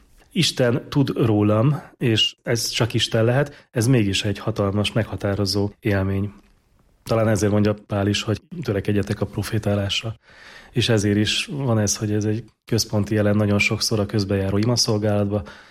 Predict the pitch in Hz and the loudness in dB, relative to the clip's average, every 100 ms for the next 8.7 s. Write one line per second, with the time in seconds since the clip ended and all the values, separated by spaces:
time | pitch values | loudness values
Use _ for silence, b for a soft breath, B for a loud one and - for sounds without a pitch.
0 | B B _ - 98 98 - - 110 104 | B B _ -4 0 0 -2 -2 0 0
1 | - 104 101 - 101 - 101 - 104 107 | -2 -2 -2 0 -4 -2 -4 -2 0 2
2 | 107 98 107 104 101 101 - 95 110 101 | 2 0 0 2 0 0 -2 -4 -4 -4
3 | 104 101 101 - 110 113 104 95 113 135 | -2 -2 -2 0 0 0 -2 -2 -4 -2
4 | - 101 101 90 98 95 101 98 92 90 | -2 -2 0 -2 -2 -2 -2 -2 -2 -2
5 | 101 95 - 95 85 131 113 - b b | -4 -6 -4 -2 -2 -4 -8 -14 b b
6 | b b b _ - 117 107 110 113 117 | b b b _ -2 2 4 4 4 2
7 | 110 123 123 113 110 - 117 98 98 104 | 0 0 0 -4 -4 -6 -6 -4 -2 0
8 | 107 107 117 113 117 131 | 2 4 4 4 2 0